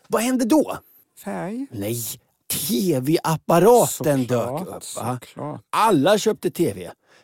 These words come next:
Speaker 1: T V blev lika poppis som bröd.
Speaker 2: Oj!
Speaker 1: Och T V valde då, ja, men vi har ju samma form som, eh, som bio, såklart.
Speaker 2: Ja, det är vi
Speaker 1: Ja.
Speaker 2: alla vana vid.
Speaker 1: Färre och färre gick på bio. Man hade ju T V hemma ju.
Speaker 2: Just det.
Speaker 1: Då var filmindustrin tvungen att komma upp med något nytt.
Speaker 2: Tre D.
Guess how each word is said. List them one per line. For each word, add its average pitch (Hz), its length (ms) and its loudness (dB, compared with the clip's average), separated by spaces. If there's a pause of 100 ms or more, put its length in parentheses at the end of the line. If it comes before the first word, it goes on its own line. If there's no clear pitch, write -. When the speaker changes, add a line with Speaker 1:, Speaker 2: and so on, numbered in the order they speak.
Speaker 1:
T 220 140 2
V 185 120 2
blev 190 140 4
lika 208 220 0
poppis 190 320 -2
som 202 160 0
bröd. 160 460 4 (200)
Speaker 2:
Oj! 226 240 4 (300)
Speaker 1:
Och 170 180 -4
T 220 280 0
V 220 120 0
valde 220 360 0
då, 120 260 -4 (100)
ja, - 100 -10
men 107 140 -4
vi 123 80 -6
har 226 140 2
ju 349 80 0
samma 135 560 -6
form 117 320 -6
som, 110 340 -8
eh, 104 240 -8
som - 180 -8
bio, 254 260 2
såklart. - 500 -8 (160)
Speaker 2:
Ja, 151 140 -4 (200)
det 131 180 -6
är 156 60 2
vi 151 100 4
Speaker 1:
Ja. 143 80 2
Speaker 2:
alla 131 180 0
vana 113 320 -4
vid. - 220 -14 (100)
Speaker 1:
Färre 226 360 2
och 202 80 2
färre 143 280 -2
gick 139 180 -6
på 127 80 -6
bio. 90 320 -10 (140)
Man 156 120 -4
hade 214 200 -2
ju 226 160 2
T 220 200 0
V 208 100 2
hemma 202 280 0
ju. 302 100 -2 (240)
Speaker 2:
Just 151 200 -4
det. 208 100 -8 (140)
Speaker 1:
Då 139 120 0
var 127 120 -2
filmindustrin 170 640 -4
tvungen 160 280 -4
att 135 80 -6
komma 156 160 -4
upp 147 120 -4
med 143 140 -2
något 156 160 -4
nytt. - 360 -10 (320)
Speaker 2:
Tre 107 220 -8
D. - 200 -16